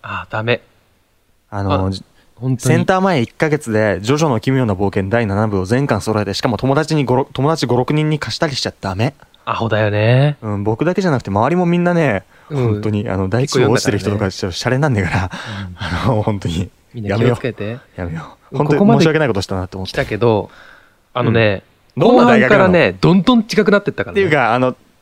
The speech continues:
Speaker 2: このコーナー、僕への無茶ぶりのコーナーになってませんかね？
Speaker 1: なってません、なってません。これからもどんどん続きます。みんなよろしくね。
Speaker 2: 続くか。はい。じゃあ、そろそろ種明かしの方どうかな？
Speaker 1: そうですね。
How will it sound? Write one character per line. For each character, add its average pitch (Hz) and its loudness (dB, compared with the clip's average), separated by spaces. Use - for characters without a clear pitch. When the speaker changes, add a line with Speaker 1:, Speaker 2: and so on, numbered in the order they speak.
Speaker 2:
こ 233 0
の 269 0
コ 277 -2
ー - 2
ナ 247 4
ー、 180 -2
僕 160 -2
へ 427 4
の 294 2
無 135 0
茶 220 0
ぶ 247 0
り 240 2
の 247 2
コ 262 0
ー - 2
ナ 247 2
ー - 2
に 226 0
な 202 0
っ - -6
て 165 0
ま 131 0
せ 123 0
ん 101 -2
か 98 -2
ね？ 92 0
Speaker 1:
な 190 2
っ - -6
て - -8
ま 131 -4
せ 165 2
ん、 139 2
な 127 4
っ - -2
て 135 -2
ま 101 0
せ 131 2
ん。 104 -2
こ 113 0
れ 127 4
か 156 2
ら 139 2
も 104 -4
ど 120 2
ん 180 2
ど 175 4
ん 120 0
続 110 -8
き - -10
ま 110 -2
す。 - -10
み 117 0
ん 131 0
な 117 2
よ 107 4
ろ 139 4
し - -2
く - 0
ね。 185 4
Speaker 2:
続 190 0
く - -
か。 110 2
は 98 0
い。 113 -4
じ 139 0
ゃ 147 2
あ、 - -8
そ 254 0
ろ 285 0
そ 285 0
ろ 151 2
種 127 2
明 156 0
か 139 2
し 123 -2
の 95 0
方 95 -4
ど 95 -2
う 90 -2
か 90 -4
な？ 147 -2
Speaker 1:
そ 160 -4
う 101 -2
で - -10
す - -20
ね。 95 -12